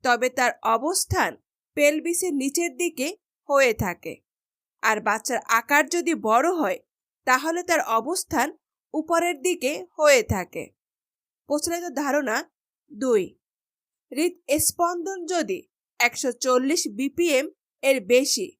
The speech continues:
অথবা সমান হয়, তাহলে মেয়েবাবু হয়, আর যদি একশো চল্লিশ বিপিএম এর কম হয়,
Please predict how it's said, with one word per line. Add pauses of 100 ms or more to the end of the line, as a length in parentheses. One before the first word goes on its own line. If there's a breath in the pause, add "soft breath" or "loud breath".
(300)
অথবা (320)
সমান
হয়, (460)
তাহলে
মেয়েবাবু (300)
হয়, (960)
আর (100)
যদি (220)
একশো
চল্লিশ (140)
বিপিএম (200)
এর (420)
কম
হয়,